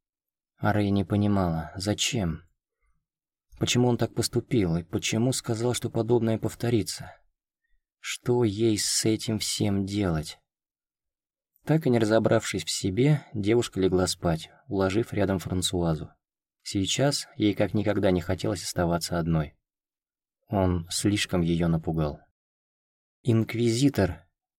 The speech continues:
ее неотвратимое наказание, если все откроется. Не смерть, но что-то худшее. Солнце девушку не разбудило. Рассвет Рэй встретила широко раскрытыми глазами.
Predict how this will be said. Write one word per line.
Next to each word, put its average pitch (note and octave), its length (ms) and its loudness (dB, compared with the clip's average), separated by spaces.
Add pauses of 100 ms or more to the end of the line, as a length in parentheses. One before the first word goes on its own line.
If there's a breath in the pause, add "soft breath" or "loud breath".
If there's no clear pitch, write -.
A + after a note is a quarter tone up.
(140)
ее G#2 320 2
неотвратимое A2+ 640 2
наказание, G2+ 800 0
если G2 300 -2
все F#2+ 200 0
откроется. F2 720 -2 (220)
Не A2+ 160 2
смерть, C3 500 2
но F#2 240 0
что-то E2+ 320 -4
худшее. - 580 -8 (920)
Солнце B2+ 480 0
девушку G#2+ 440 2
не G2+ 220 2
разбудило. F2+ 800 -2 (480)
Рассвет B2 540 0
Рэй B2 160 4
встретила A#2+ 460 0
широко G#2+ 420 -2
раскрытыми A2 500 0
глазами. G2+ 640 0